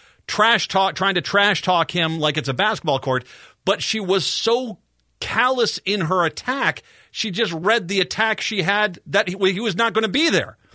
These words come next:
"You don't have the guts to be here," as he's sitting right in front of her.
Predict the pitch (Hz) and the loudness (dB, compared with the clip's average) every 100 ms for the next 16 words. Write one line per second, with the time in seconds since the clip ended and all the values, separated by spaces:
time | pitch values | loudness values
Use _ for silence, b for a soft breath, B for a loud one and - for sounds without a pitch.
0 | b b b 175 277 262 226 208 226 240 | b b b 2 4 4 2 2 2 2
1 | 269 - 254 320 311 208 135 107 B B | 2 -2 0 2 4 4 2 0 B B
2 | - 339 294 311 370 - 381 403 370 320 | 2 4 4 4 2 0 0 2 2 4
3 | 330 320 294 - 427 415 302 190 151 113 | 4 4 -4 0 4 6 4 4 2 2